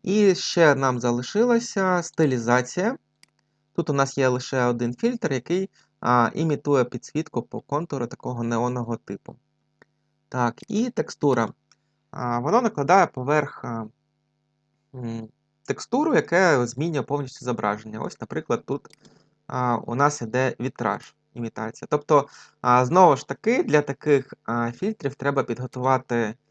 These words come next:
картинку, щоб вона була підходяща для нашого зображення. Зерно. А, доволі часто у нас вже зерно це ми бачимо у дуже різних фільтрах. Латка, ніби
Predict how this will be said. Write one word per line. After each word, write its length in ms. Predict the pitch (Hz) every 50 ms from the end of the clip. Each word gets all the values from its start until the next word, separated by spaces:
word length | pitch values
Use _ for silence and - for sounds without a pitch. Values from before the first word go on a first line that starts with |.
| _ _ _
картинку, 500 | _ - 127 - - 220 240 240 233 151
щоб 180 | - 165 - - -
вона 200 | 127 123 127 135
була 240 | 123 127 131 139
підходяща 680 | 139 - 120 - - 120 120 139 143 147 147 - 131 120
для 240 | 117 117 123 135 127
нашого 500 | 117 110 117 123 - - 117 117 117 113
зображення. 600 | 120 117 110 110 107 110 92 - - 104 - - - _ _ _ _ _ _ _ _ _ _ - _ _ _ _ -
Зерно. 580 | 131 156 175 151 127 123 110 113 135 180 220 - _ _ _ _ _ _ _ _ _ _ _ _ _ _ _ _ _ _ _ _ _ -
А, 320 | 135 131 127 123 120 120
доволі 380 | 120 127 143 147 175 180 165 147
часто 360 | - 151 135 127 - - 117
у 20 |
нас 180 | 113 113 117 117
вже 140 | 120 120 110
зерно 340 | 117 123 120 - 123 120
це 300 | 117 - - 117 110 113 120 117 107 - - - _ _ _ _ _ _ _ _ _ _ _ _ _ _ _ _ _ _ _ -
ми 180 | 123 131 127
бачимо 720 | 120 139 175 233 240 - - 175 147 139 135 127 123 120
у 300 | - - 135 143 160 160
дуже 360 | 139 - 127 139 131 131 123
різних 340 | 110 120 123 120 120 123 120
фільтрах. 580 | _ _ - 117 110 - - - 98 110 - - _ _ _ _ _ _ _ _ _ _ _ _ _ _ _ _ _ _ _ _ _ _ _ _ _ - -
Латка, 460 | - 135 135 120 120 - - 170 170
ніби 260 | 175 170 170 160 165